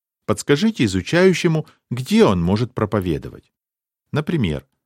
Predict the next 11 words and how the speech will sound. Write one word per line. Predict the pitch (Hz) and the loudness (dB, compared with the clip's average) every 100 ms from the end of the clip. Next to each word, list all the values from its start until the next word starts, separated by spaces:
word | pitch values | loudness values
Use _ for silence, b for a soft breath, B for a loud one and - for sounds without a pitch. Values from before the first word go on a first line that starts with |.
| _ | _
обсудив | - 95 - 160 214 - | -6 -6 -4 -2 -2 -4
с | - | -4
ним | 123 104 | -2 0
какую-то | 101 95 147 135 98 | -2 0 0 2 -2
библейскую | 101 98 98 85 - 80 | -2 0 0 0 -4 -6
истину, | - 180 - 151 139 135 _ _ - | -4 -6 -4 -2 -2 -6 _ _ -18
спросите, | - 175 185 - 87 - 64 _ _ _ _ _ _ | -4 -2 0 -2 -4 -6 -14 _ _ _ _ _ _
кому | 214 214 180 107 | 2 4 4 2
из | 98 | 2
его | 107 98 | 2 0
знакомых | 87 127 175 240 139 87 | 0 -4 -2 0 2 -2